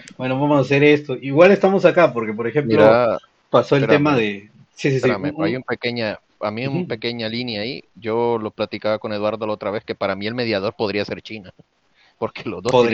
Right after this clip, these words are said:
Speaker 2: tienen
Speaker 1: ser.
Speaker 2: embajada, es el país, para mí es China el elemento, porque,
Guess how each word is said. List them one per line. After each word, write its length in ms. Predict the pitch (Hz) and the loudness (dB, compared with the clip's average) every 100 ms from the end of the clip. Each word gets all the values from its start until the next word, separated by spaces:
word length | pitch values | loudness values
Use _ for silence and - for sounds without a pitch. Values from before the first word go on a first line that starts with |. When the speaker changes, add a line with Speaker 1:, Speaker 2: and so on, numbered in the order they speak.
| 113 | -2
Speaker 2:
tienen 60 | |
Speaker 1:
ser. 100 | 101 | 0
Speaker 2:
embajada, 260 | 101 110 110 | 2 2 0
es 100 | 107 | -4
el 120 | 120 | 0
país, 400 | 123 123 131 120 | 2 2 0 -4
para 160 | - 107 | -4 -4
mí 120 | 113 | -4
es 120 | 151 | -8
China 280 | - 139 156 | -8 -8 -4
el 80 | 139 | -2
elemento, 560 | 117 107 117 131 147 127 | -2 -4 -8 -10 -8 -8
porque, 380 | 113 95 98 | -8 -8 -10